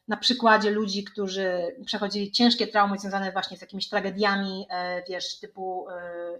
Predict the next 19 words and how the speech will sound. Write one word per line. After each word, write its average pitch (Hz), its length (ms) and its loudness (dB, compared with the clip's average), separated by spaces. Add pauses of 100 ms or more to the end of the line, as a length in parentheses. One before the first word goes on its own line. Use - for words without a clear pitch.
(120)
żołnierze, 214 500 4
ale 294 180 12
też 302 200 6
mówił 285 400 4 (120)
o 233 80 4
mix 277 300 6
traumach, 233 460 8
o, 208 240 4 (280)
o 208 80 -2
traumach 214 360 6
dzieciństwa 208 440 0
i 202 40 -4
tak 185 140 -4
dalej. 233 260 2 (300)
Bardzo 208 360 10
mnie 196 140 2
to 196 140 0
jakby, 185 500 -2 (1500)
e, 190 60 -4